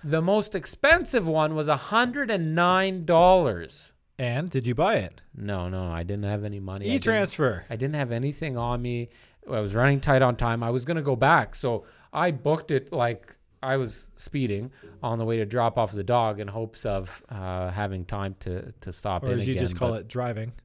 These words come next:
Speaker 1: Yeah. Um, <laughs> don't say that to my insurance company. I just wrote off my vehicle. Anyway, so,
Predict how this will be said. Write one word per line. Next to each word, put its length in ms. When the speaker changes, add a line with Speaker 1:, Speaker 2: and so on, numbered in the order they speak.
Speaker 1:
Yeah. 160
Um, 480
<laughs> 140
don't 200
say 120
that 220
to 60
my 140
insurance 340
company. 340
I 40
just 240
wrote 160
off 180
my 140
vehicle. 480
Anyway, 320
so, 300